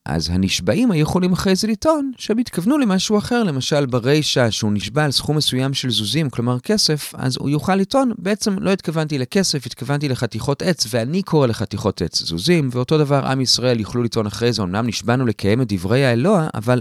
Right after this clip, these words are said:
לא התכוונו לקדוש ברוך הוא, התכוונו לאלוה של עבודה זרה." לכן הבית דין ומשה מזהירים בלי התחכמויות, "אתם נשבעים לפי איך שזה נשמע בחוץ, ולא לפי מה שחשבתם בלב." עכשיו,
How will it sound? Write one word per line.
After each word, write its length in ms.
לא 80
התכוונו 500
לקדוש 420
ברוך 160
הוא, 140
התכוונו 480
לאלוה 340
של 140
עבודה 260
זרה." 240
לכן 380
הבית 340
דין 160
ומשה 440
מזהירים 520
בלי 120
התחכמויות, 600
"אתם 240
נשבעים 500
לפי 320
איך 140
שזה 220
נשמע 320
בחוץ, 520
ולא 340
לפי 200
מה 140
שחשבתם 640
בלב." 340
עכשיו, 280